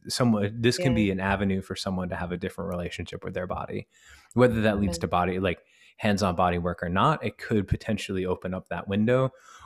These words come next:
Speaker 1: or it can just change their own ex-, change where their experience is. And all of that is great.
Speaker 2: Yeah. And then the fact that you mentioned that, like, he worked in, like, war zones and everything, like, I don't think people have the capacity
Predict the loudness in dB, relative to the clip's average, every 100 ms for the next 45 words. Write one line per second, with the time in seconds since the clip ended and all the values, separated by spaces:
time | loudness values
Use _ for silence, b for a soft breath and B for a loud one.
0 | B 2 4 -2 -4 -2 -2 0 -2 -2
1 | -2 -2 -6 -12 -2 0 0 -4 0 2
2 | 2 -2 -6 -6 -6 -4 -6 -6 -8 -8
3 | -10 -12 _ -6 -4 -4 -8 -10 -12 -10
4 | -12 -12 _ _ _ _ _ _ _ _
5 | -10 -6 -6 -8 0 4 4 4 0 0
6 | 0 2 2 2 0 -2 -2 -2 0 0
7 | 0 -2 -2 0 0 0 -2 -2 0 0
8 | 0 -2 -4 -4 -2 -2 -4 -6 -2 0
9 | -2 -6 b b b _ _ -2 2 4
10 | 4 0 -4 -4 -2 0 0 0 0 -2
11 | 0 0 -2 -2 -2 -2